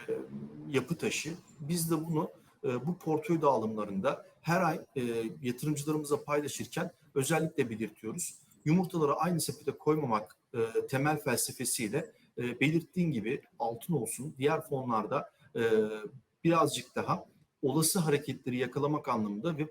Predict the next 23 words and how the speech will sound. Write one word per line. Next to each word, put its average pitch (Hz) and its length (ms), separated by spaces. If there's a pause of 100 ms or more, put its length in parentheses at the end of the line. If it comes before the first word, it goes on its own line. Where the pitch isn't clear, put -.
(160)
portföyün, 143 540 (260)
e, 123 340
tatlandırıcısı 156 840
niteliğinde, 113 640 (280)
e, 135 60 (300)
değerlendiriyoruz. 147 880 (260)
Tabii 202 220
ki - 260
bunların 170 300
altında 151 640
da, 143 200 (220)
e, 123 320
temel, 175 420 (120)
e, 131 220
gerekçelerimiz 147 800
de 104 100
var. 180 160 (200)
Zaten 170 500 (220)
geçen 175 400
ay, 139 300 (280)
e, 143 60 (640)
en 165 140
son 139 320